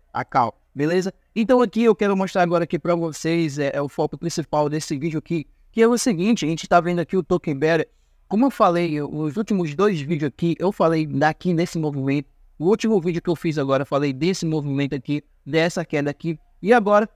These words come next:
voltando ao terceiro vídeo que eu tô mostrando aqui pra vocês, é o seguinte, é que agora rompeu aqui a zona de suporte que nós tínhamos, lembra que eu falei,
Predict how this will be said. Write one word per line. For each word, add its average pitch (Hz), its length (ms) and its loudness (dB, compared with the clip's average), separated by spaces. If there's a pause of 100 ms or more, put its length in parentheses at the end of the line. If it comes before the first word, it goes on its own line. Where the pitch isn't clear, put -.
voltando 190 500 0
ao 180 60 0
terceiro 190 380 0
vídeo 165 220 -4
que 165 80 -4
eu 147 40 0
tô 160 100 -4
mostrando 156 300 -2
aqui 165 140 -4
pra 165 140 -4
vocês, 143 500 -4 (200)
é 180 100 4
o 240 60 2
seguinte, 196 520 0 (220)
é 170 120 2
que 185 340 0 (100)
agora 165 320 2
rompeu 202 640 0
aqui 202 380 -2 (260)
a 160 140 4
zona 165 400 -2
de 165 60 -4
suporte 160 760 -4
que 170 140 -4
nós 165 260 0
tínhamos, 208 480 -2
lembra 185 320 0
que - 80 -6
eu 156 60 -4
falei, 151 340 -2